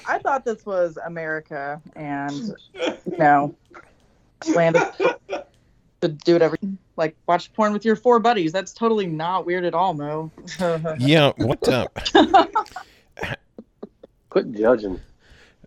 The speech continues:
Speaker 2: And we're not, we're here to,
Speaker 1: Hard.
Speaker 2: we're not here to kink shame, but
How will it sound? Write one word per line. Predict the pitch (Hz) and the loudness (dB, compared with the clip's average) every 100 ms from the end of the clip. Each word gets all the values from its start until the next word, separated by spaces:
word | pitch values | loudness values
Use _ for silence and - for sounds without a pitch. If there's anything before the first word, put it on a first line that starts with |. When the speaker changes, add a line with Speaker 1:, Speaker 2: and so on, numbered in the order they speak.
| _ - 110 | _ -8 -4
Speaker 2:
And | 135 135 | 2 4
we're | 127 - 123 | 8 8 8
not, | 143 - - - | 8 6 2 2
we're | 120 - | 2 2
here | 147 143 | 0 -2
to, | 226 | -2
Speaker 1:
Hard. | 240 190 175 240 - _ _ _ _ _ _ _ _ _ - - | -4 -4 -6 -8 -12 _ _ _ _ _ _ _ _ _ -16 -4
Speaker 2:
we're | 104 | -2
not | 101 | 0
here | 107 | -2
to | 123 | -4
kink | - 107 | -4 -6
shame, | - 87 80 95 - - | -6 -10 -10 -14 -20 -6
but | 113 107 | -2 -2